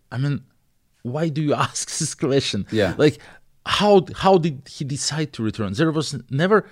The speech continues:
Speaker 1: a decision point. There was never a situation when we were, like, I don't know, sitting at a round table and
Speaker 2: Yeah.
Speaker 1: discussing, like, pros and contras.
Speaker 2: Yeah.
Speaker 1: Even since he was in a coma,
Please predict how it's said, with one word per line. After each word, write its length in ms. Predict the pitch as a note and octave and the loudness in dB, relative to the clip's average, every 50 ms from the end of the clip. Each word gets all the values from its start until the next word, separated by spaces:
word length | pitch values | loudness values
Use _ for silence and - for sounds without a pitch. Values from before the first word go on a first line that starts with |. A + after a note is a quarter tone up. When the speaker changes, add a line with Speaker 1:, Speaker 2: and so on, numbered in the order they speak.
| - - _ - | -20 -20 _ -2
Speaker 1:
a 80 | - D#3+ | -2 -2
decision 560 | C#3 C3 E3 - - - F#3 E3+ - D#3+ D3 | 0 0 -2 -4 -4 -6 -4 -2 -2 -2 -2
point. 420 | - - - - C#3 G#2+ F#2 E2+ F#2+ | -4 -6 -4 -2 0 0 0 -2 0
There 160 | B2 C#3+ D3 | 0 0 2
was 220 | C3 B2+ C3+ G#2+ | 2 0 -2 -2
never 260 | A#2 A2+ C3+ D#3 D3+ | -2 -2 0 2 2
a 60 | C#3 B2+ | 2 0
situation 600 | - - A2 - A2+ A#2+ B2 C#3 - - C3+ A#2+ | 0 -4 -8 -8 -6 -2 -2 -2 -2 -2 -2 -2
when 160 | A2+ A#2 A#2+ | -2 -2 -2
we 80 | A2+ | -2
were, 280 | A2+ A2 A2 A2 A2+ - - - - - - | -2 -2 0 -2 -2 -2 -6 -16 -14 -6 -4
like, 160 | G#2+ A2+ - | -4 -2 -2
I 40 | A2+ A#2 | 0 0
don't 140 | A2+ G#2+ G2 | 0 0 0
know, 200 | A2 G#2+ G#2+ - - - - - | -2 -4 -4 -6 -10 -20 -20 -14
sitting 500 | - - - - E3 C#3 C#3+ D3 B2+ A#2+ | -10 -8 -6 -4 -2 -2 -2 0 0 0
at 80 | A#2 | 2
a 80 | A2+ A#2 | 2 2
round 320 | A#2+ C3 C#3 C#3+ C3 B2 - | 2 2 2 2 0 -2 -2
table 380 | - B2+ B2 A#2 G#2 A2 A2 | -2 -2 -2 -2 0 -2 0
and 80 | A#2 A#2+ | 2 4
Speaker 2:
Yeah. 100 | B2+ A#2 | 4 4
Speaker 1:
discussing, 380 | F#2+ E2 - C#3+ B2 - C#3+ A#2+ - | 4 2 -2 -6 -6 -4 -6 -4 -2
like, 260 | A#2+ A#2 A2+ - - | -2 -2 -2 -4 -10
pros 400 | - - - C#3 C#3 C#3 B2+ - | -8 -2 2 2 2 2 0 -2
and 180 | C#3 B2 A2+ - | -4 -6 -6 -8
contras. 520 | - - C#3 A#2+ - - - - - - _ _ - - | -6 -4 -4 -4 -4 -6 -12 -14 -14 -14 _ _ -6 -4
Speaker 2:
Yeah. 140 | G#2+ F#2 E2+ | 0 2 4
Speaker 1:
Even 300 | E3 G3+ A#3+ C4+ B3 G#3 - | 6 6 6 4 0 -2 -4
since 260 | - - - A3 A3 - - | -6 -4 -2 -2 -2 -4 -4
he 80 | - F#3+ | -4 -2
was 380 | F3 F#3+ G3 F#3+ - - - _ _ _ _ _ - | 0 0 0 0 -2 -6 -8 _ _ _ _ _ -6
in 140 | - D3+ C#3+ | -2 0 0
a 60 | B2+ | 0
coma, 520 | C3 - - - C#4+ C4+ E3 B2 D3 F#3+ | -2 -2 2 2 4 4 4 2 2 0